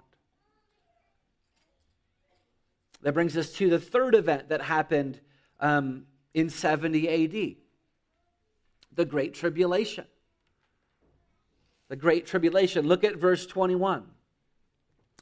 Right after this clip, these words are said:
"For then there will be a great tribulation such has not been from the beginning of the world until now, no, and never will be."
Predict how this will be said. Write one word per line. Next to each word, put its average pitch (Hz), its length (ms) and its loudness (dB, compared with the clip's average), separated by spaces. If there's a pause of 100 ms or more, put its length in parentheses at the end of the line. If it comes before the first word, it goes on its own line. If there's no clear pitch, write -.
"For 180 120 4
then 202 320 4
there 202 140 2
will 180 120 6
be 185 280 4
a 165 120 4
great 180 560 0 (380)
tribulation 175 960 2
such 190 320 -2
has 180 320 0
not 175 640 0
been 160 680 0 (300)
from 175 240 2
the 151 60 -8
beginning 185 580 2
of 202 120 0
the 208 80 8
world 147 460 4
until 165 520 0
now, 156 600 0
no, 170 720 4
and 160 320 -4
never 147 640 0 (240)
will 135 800 2 (420)
be." 139 440 -8